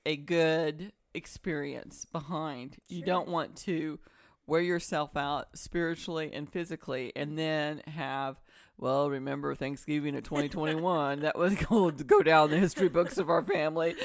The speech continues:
Speaker 1: of, you know, when we were almost swinging at each other.
Speaker 2: <laughs> Yeah.
Speaker 1: You know, so you don't want that kind of a, you, you don't want that. So that's the first one, is set boundaries and ask God for the boundaries that you're gonna set and then stick to 'em.
Speaker 2: Mm-hmm.
Speaker 1: Don't let people talk, make guilt you out of,
Speaker 2: Yes.
Speaker 1: you know, giving, because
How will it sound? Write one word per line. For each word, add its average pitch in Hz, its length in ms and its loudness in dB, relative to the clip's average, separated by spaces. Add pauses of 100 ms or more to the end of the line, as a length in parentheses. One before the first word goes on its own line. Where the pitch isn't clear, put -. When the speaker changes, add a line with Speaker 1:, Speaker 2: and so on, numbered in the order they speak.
(240)
Speaker 1:
of, 165 100 0
you 175 80 2
know, 165 140 4
when 165 100 2
we 165 60 2
were 170 100 6
almost 180 320 6
swinging 208 360 2
at 165 120 2
each 165 200 0
other. 160 380 4
Speaker 2:
<laughs> 262 40 0 (120)
Yeah. 226 160 -6
Speaker 1:
You 190 40 0
know, 180 160 8
so 185 140 0
you 214 160 2
don't 233 220 6
want 185 160 0
that 151 160 2
kind 147 180 -2
of 139 100 -4
a, 120 140 -2 (160)
you, 170 140 -4
you 156 180 -6
don't 156 140 0
want 147 160 -4
that. - 160 -4
So - 120 -4
that's 226 180 2
the 254 80 -6
first 185 260 -4
one, 147 180 -6
is 107 160 -10
set - 440 -2
boundaries 143 420 0
and 135 100 -4
ask 123 240 0
God 160 260 0
for 160 100 -4
the 135 100 -6
boundaries 143 380 -4
that - 100 -6
you're 131 100 -8
gonna 135 160 -6
set - 260 -4
and 143 140 -2
then 160 140 0
stick - 320 -6
to - 160 -4
'em. - 240 -10
Speaker 2:
Mm-hmm. 196 240 -16 (340)
Speaker 1:
Don't 127 160 -4
let 143 140 0
people 185 240 -2
talk, 190 400 0
make 165 260 0
guilt 208 380 2
you 147 260 0 (160)
out 147 180 4
of, 143 160 0
Speaker 2:
Yes. 147 180 -10
Speaker 1:
you 156 100 -6
know, 143 160 0
giving, 139 560 -2 (380)
because 156 380 0